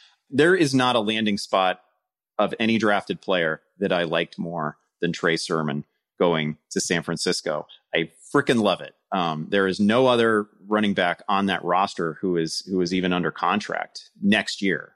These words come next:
right? Like, so sure, it's a, it's a big mess now.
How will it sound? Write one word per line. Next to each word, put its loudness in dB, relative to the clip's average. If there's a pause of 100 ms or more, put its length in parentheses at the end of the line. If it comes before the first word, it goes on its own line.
right? 0
Like, -2
so 0 (260)
sure, 0
it's -6
a, 0
it's -2
a -4
big 0
mess -2
now. -6